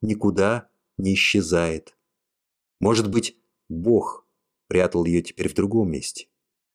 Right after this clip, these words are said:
А может, вообще забрал к себе поближе – потому что работы хватает и там, просто абы кого он к себе не призовёт. А может, она уже сделала здесь всё, что могла. Как бы то ни было, он чувствовал себя хорошо.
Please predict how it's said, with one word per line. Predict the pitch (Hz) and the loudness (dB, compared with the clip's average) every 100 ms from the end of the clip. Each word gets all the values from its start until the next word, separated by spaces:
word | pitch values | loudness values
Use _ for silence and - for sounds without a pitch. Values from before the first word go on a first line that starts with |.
| _ _ | _ _
А | 92 | 0
может, | 156 170 - | 2 2 2
вообще | 135 131 - - 90 90 - _ _ _ _ - | 0 2 0 -2 -2 -4 -8 _ _ _ _ -8
забрал | 80 117 156 185 - | 0 2 4 4 2
к | - | -2
себе | - 92 90 | 0 2 2
поближе – | 95 82 90 85 - 73 - _ _ _ _ _ | 0 0 0 0 -2 -6 -8 _ _ _ _ _
потому | - 101 120 | -4 0 0
что | - 123 | 0 2
работы | 120 143 151 | 2 2 -2
хватает | - 135 151 147 135 | 0 0 0 0 -2
и | |
там, | 131 175 139 87 | -2 0 0 -2
просто | - 107 - 117 - _ _ _ | -2 -2 -2 -4 -6 _ _ _
абы | - 113 117 | -2 -2 0
кого | 127 123 143 | 0 2 4
он | 123 | 2
к | - | 0
себе | - 113 | 0 2
не | 143 | 2
призовёт. | 107 104 98 104 147 - - _ _ _ _ _ _ _ _ | 0 0 2 2 2 0 -8 _ _ _ _ _ _ _ _
А | 85 | -2
может, | 113 131 - | 0 0 0
она | 107 113 | 0 2
уже | 110 110 104 - _ _ _ _ | 2 2 2 0 _ _ _ _
сделала | 87 73 92 98 92 87 | -6 0 4 6 6 4
здесь | 78 87 80 | 2 0 0
всё, | - - 123 156 - - | -2 0 2 2 0 -8
что | - - | -4 -2
могла. | 98 95 90 87 80 - _ _ _ _ _ _ _ - | 0 0 0 0 0 -6 _ _ _ _ _ _ _ 0
Как | 180 170 | 2 2
бы | 135 | 2
то | 147 | 4
ни | 170 190 | 4 4
было, | 113 87 | 2 2
он | 80 | 2
чувствовал | - - 175 - 135 | -2 0 -2 0 -2
себя | - - 120 | -2 -2 -2
хорошо. | - 127 - - 131 82 | -2 -4 -4 -2 -2 -4